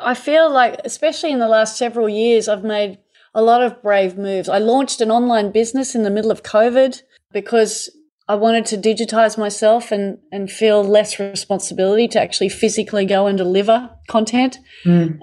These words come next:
Speaker 1: And, uh, and I've loved every minute of it. I remember when I built the platform and built the course, I felt like I was investing in another world title. It was so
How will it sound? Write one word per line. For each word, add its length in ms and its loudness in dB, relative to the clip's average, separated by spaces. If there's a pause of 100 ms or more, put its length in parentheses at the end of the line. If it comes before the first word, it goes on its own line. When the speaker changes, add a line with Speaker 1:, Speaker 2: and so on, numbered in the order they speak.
Speaker 1:
And, 320 -2
uh, 380 2
and 140 -2
I've 280 -4
loved 460 0
every 240 0
minute 300 -2
of 120 2
it. 120 2
I 40 -4
remember 260 2
when 120 0
I 60 4
built 500 0
the 80 -6
platform 480 -2
and 140 0
built 180 2
the 80 0
course, 480 2
I 60 2
felt 240 0
like 180 2
I 60 2
was 100 0
investing 500 -2
in 60 -2
another 280 -2
world 240 0
title. 440 0
It 120 -6
was 200 -8
so 340 2